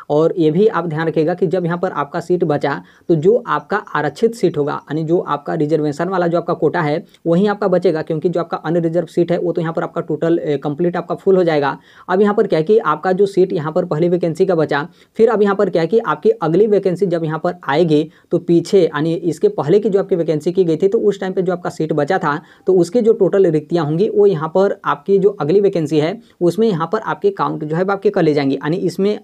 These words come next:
वो आपकी रिक्तियाँ जो है वो जुड़ जाएगी। अब यहाँ पर ये भी ध्यान रखिएगा कि जब यहाँ पर आपकी रिक्तियाँ किस में बची थी, जो आपका आरक्षित वाला जो आपका कोटा था उसी, उसी की आपकी रिक्तियाँ बची थी।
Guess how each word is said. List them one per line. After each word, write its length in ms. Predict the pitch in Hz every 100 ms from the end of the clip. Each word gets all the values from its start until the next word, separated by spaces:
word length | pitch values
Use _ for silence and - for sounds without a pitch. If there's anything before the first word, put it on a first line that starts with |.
| -
वो 100 | 175
आपकी 280 | 156 143 190
रिक्तियाँ 300 | 160 156 156
जो 80 | 151
है 80 | 180
वो 100 | 208
जुड़ 180 | 170 156
जाएगी। 320 | 143 139 135 - - -
अब 140 | 180
यहाँ 120 | 214
पर 140 | 220 233
ये 140 | 170
भी 100 | 165
ध्यान 160 | 202 190
रखिएगा 300 | 175 165 190
कि 120 | 190
जब 200 | 160 196
यहाँ 240 | 202 151 156
पर 180 | 196 202
आपकी 300 | 147 147 190
रिक्तियाँ 320 | 151 175 185
किस 220 | - 151
में 80 | 202
बची 200 | 196 190
थी, 160 | 175 156 185 _ _
जो 80 | 160
आपका 200 | 170 185
आरक्षित 520 | - 151 143 143 220 214
वाला 180 | 185
जो 120 | 180 180
आपका 160 | 180
कोटा 280 | 175 160 156
था 120 | 160 202
उसी, 300 | 202 180 233 233 -
उसी 260 | - 165 220
की 100 | 214
आपकी 200 | 180 196
रिक्तियाँ 300 | 165 180 190
बची 220 | 185 170
थी। 240 | 147 139